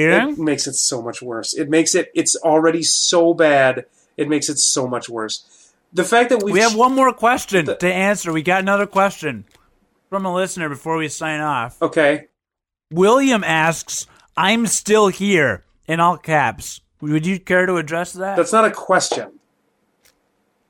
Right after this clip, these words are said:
Speaker 2: That's not a question. I don't know what to tell
Speaker 1: It's
Speaker 2: you.
Speaker 1: in the question section. Do you love when I talk with my mouth full?
Speaker 2: I, I love it.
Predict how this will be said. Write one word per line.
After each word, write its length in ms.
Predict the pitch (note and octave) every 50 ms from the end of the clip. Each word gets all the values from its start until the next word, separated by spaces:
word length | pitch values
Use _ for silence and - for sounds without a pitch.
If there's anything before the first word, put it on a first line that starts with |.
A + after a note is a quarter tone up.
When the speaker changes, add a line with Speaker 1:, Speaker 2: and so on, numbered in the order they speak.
| _ _ _ _
Speaker 2:
That's 120 | - E3+ G3+
not 140 | C4+ C#4 C#4
a 20 |
question. 360 | C#4+ D#4+ D4 - - F3+ D#3
I 60 | F#3+
don't 100 | F#3 F#3+
know 100 | G#3 G#3+
what 100 | G#3+ G#3+ G#3+
to 60 | A3
tell 160 | A3+ A3+ A3
Speaker 1:
It's 180 | C4+ C4 A3 G3
Speaker 2:
you. 80 | B3+
Speaker 1:
in 60 | C4 C4
the 120 | B3+ A#3
question 540 | - - A#3 C4+ B3+ - - A#3+ A#3+ G#3+ E3
section. 800 | - - F#3+ G3 G#3+ B3+ - - - - E3 C3 C#3 D3 C#3 - _ -
Do 100 | D3 E3+
you 180 | A3+ D#4 F4+ E4
love 280 | A3 F#3+ F#3 G#3+ B3+ A#3+
when 120 | A3+ G#3+
I 120 | G3+ G3 F3+
talk 300 | E3 F#3 F#3 F3+ F3+ F#3
with 80 | F#3
my 80 | F3 E3
mouth 340 | D3 C#3+ C#3+ D3+ F3 - -
full? 300 | F#3+ F#3 G3 G#3 F#3+ -
Speaker 2:
I, 120 | - D#3 D3+
I 140 | - D#3 D#3
love 240 | C#3+ C#3 C#3 B2 A#2+
it. 100 | A2+